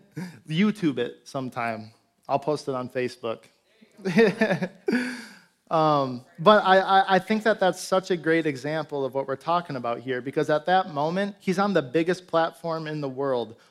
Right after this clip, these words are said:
A hundred and twelve million people watched the Super Bowl this year, by the way. And all eyes are on him, and he takes that moment to glorify God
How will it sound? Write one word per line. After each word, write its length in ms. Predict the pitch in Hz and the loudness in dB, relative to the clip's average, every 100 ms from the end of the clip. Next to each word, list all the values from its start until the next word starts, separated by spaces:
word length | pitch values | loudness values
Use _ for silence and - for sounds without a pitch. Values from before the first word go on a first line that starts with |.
| - | -8
A 60 | |
hundred 340 | 151 190 202 202 | -2 0 0 -2
and 120 | 170 | -4
twelve 360 | - 180 180 151 | -2 2 2 0
million 440 | 156 170 175 165 | -4 -4 -4 -8
people 360 | 156 160 139 131 | -8 -8 -4 -4
watched 340 | 127 135 - _ 131 | -4 -4 -10 _ -18
the 60 | |
Super 320 | 127 - 143 127 | -14 -10 -10 -8
Bowl 220 | 117 117 | -8 -6
this 240 | 120 - | -8 -10
year, 260 | 127 117 113 - - | -10 -8 -10 -20 -8
by 160 | - 127 | -2 -2
the 140 | 123 | -2
way. 260 | 123 113 107 _ _ _ _ | -4 -6 -8 _ _ _ _
And 120 | 160 156 - | -8 -6 0
all 240 | 175 190 | 2 2
eyes 280 | 170 170 165 | 2 0 0
are 80 | 156 | -2
on 200 | 151 147 | -4 -4
him, 460 | 127 139 147 147 147 _ _ _ _ _ _ _ _ - | -6 -6 -6 -6 -12 _ _ _ _ _ _ _ _ -6
and 140 | 160 | -4
he 160 | 147 165 | 0 -2
takes 360 | 165 160 160 - | -2 -4 -4 -2
that 240 | 170 147 | -2 -2
moment 440 | 135 143 151 165 - _ _ _ | -2 -4 -4 -8 -12 _ _ _
to 160 | - 160 | -2 0
glorify 580 | 131 143 139 135 131 | 0 0 0 -2 -4
God 420 | 120 123 117 107 | -4 -6 -6 -8